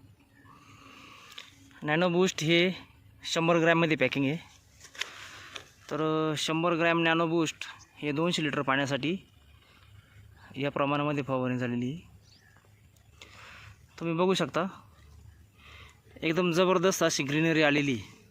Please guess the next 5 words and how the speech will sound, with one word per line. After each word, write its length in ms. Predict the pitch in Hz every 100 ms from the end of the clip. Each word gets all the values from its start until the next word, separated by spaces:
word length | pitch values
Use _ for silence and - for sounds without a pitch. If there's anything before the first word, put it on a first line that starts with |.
| - - - - - - - - - - - - - - - - - - -
नॅनो 280 | - 151 190
बूस्टमध्ये 580 | 190 202 190 202 202 165
मायक्रोन्यूट्रिएंट 640 | 151 160 196 190 190 185
घटक 160 | 175 160
असल्यामुळे 580 | 160 160 156 170 143